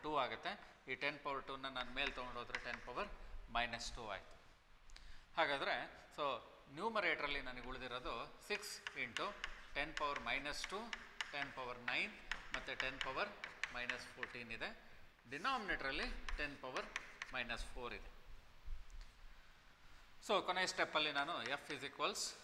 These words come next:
six into ten power, ಇಲ್ಲಿ minus four ಇದೆ, ಇಲ್ಲಿ minus fourteen ಇದೆ. ಹಾಗಾದ್ರೆ ಇದು ten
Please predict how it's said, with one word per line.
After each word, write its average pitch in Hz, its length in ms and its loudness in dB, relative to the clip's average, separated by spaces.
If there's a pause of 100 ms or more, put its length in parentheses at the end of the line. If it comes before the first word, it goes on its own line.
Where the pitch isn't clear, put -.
(160)
six 202 120 4 (600)
into 170 220 2 (400)
ten 143 120 4 (100)
power, 139 220 4 (640)
ಇಲ್ಲಿ 175 180 6 (300)
minus 156 380 4
four 165 140 4 (120)
ಇದೆ, 170 120 2 (320)
ಇಲ್ಲಿ 139 220 -2
minus 139 360 2
fourteen 165 400 2
ಇದೆ. 156 120 4 (380)
ಹಾಗಾದ್ರೆ 139 400 4 (380)
ಇದು 135 120 0 (120)
ten 143 120 4